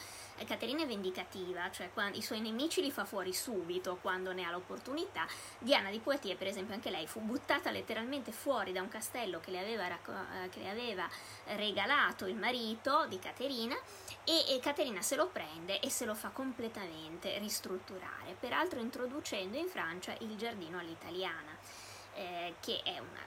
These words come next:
delle cose che appunto Caterina espande oltre Alpe, e che lei però è proprio una Medici, cioè è una donna che comunque il soldo lo sa valutare molto bene,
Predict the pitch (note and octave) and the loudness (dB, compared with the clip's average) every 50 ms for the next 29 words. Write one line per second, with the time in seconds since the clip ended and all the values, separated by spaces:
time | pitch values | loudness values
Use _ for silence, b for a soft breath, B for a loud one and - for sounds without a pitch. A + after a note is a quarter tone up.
0 | - - - - - - - - B3+ B3 A3+ G#3 F#3+ F#3 E3+ E3+ - - - A3 | -10 -10 -10 -10 -10 -10 -4 2 4 4 4 4 2 -2 -4 -4 -6 -8 -6 -4
1 | G#3+ G3+ - - - D#3 - F#3 F3 - A3+ B3 A3+ F#3+ E3 - - G#3 - - | -4 -4 -6 -6 -8 -8 -6 -4 -4 -2 -2 -2 -2 -2 -2 -2 0 0 -2 -2
2 | - A3 G3+ G3 G3 F#3 F3+ F3 - - C4+ D#4 F4+ - - A3 F3 D#3+ D#3 - | 0 -2 0 0 0 -2 -2 -4 -2 0 0 0 0 0 -4 -4 -4 -4 -4 -6
3 | E4 - - C#4 - - - E4 - - F#4 F#4 - - D#4 E4 F#4+ A#4+ A#4 - | -6 0 0 0 2 2 0 -2 0 0 0 0 0 0 0 0 0 0 0 0
4 | C4+ B3+ C4+ - - C#4 C4+ - - B3+ A#3+ - - A#3+ A3+ G3+ F3+ F3+ - - | 0 0 2 0 0 0 -2 -2 -4 -8 -8 -6 -4 -4 -4 -4 -6 -8 -12 -12
5 | D3+ D#3+ G3+ F3+ E3+ - - - G3 F#3 F#3 - C4 A#3 G3+ F#3+ - - G3+ G3+ | -10 -8 -8 -6 -2 -2 -2 -2 -2 -4 -6 -4 -4 0 0 0 0 0 -2 -4
6 | G3 G3+ F#3+ F#3 G3 F#3+ G3+ G#3 G#3+ G#3 - G#3 F#3 G3 F#3 F#3+ F#3 G#3 G3 - | -4 -4 -4 -2 -2 -2 -2 -2 -4 -4 -6 -6 -6 -4 -4 -4 -4 -4 -2 0
7 | - - G#3+ F3+ F3 F3 F3+ F#3+ F#3 G3 F#3+ F#3 - G3 G3 F#3+ F#3 F#3 - A3+ | 0 0 0 -2 -2 -2 -2 -2 0 0 0 0 -2 -4 -4 -4 -4 -2 -2 -2
8 | F#3+ F3+ F3+ F3+ F#3 - - - - F3+ F3 F#3 A3 B3 - A4 A4 A#3+ D#3+ D3 | -2 -2 -2 -4 -4 -4 -4 -4 -2 -2 -4 -4 -6 -4 -2 -2 -2 -2 -2 -4
9 | E3 G#3+ C4+ | -6 -6 -6